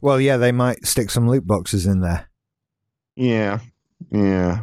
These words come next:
Speaker 2: This, this is a worry. Uh, so this is coming to, this is the definitive edition, and they have been, since they've gone independent, they have put out a few different versions of this in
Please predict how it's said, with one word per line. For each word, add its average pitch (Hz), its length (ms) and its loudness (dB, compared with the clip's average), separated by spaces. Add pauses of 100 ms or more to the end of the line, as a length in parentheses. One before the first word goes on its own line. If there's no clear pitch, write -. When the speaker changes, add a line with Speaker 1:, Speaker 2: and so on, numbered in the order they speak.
(120)
Speaker 2:
This, 98 280 -2
this 95 200 -2
is 92 180 2
a 95 80 0
worry. 87 400 0
Uh, 90 380 0
so 104 140 -4
this 107 140 0
is 104 80 -2
coming 104 340 -2
to, 95 240 0
this 110 140 -2
is 110 60 -4
the 101 100 0
definitive 101 420 -2
edition, 113 300 -2
and 101 400 -2
they 110 120 0
have 120 400 -4
been, 104 680 0
since 180 400 -2
they've 143 180 -2
gone 135 220 -2
independent, 131 440 -2
they 120 100 -4
have 160 480 -4
put 147 180 -2
out 147 160 -2
a 123 60 -2
few 135 400 0
different 123 360 -2
versions 117 380 0
of 131 80 2
this 127 280 -2
in 101 760 0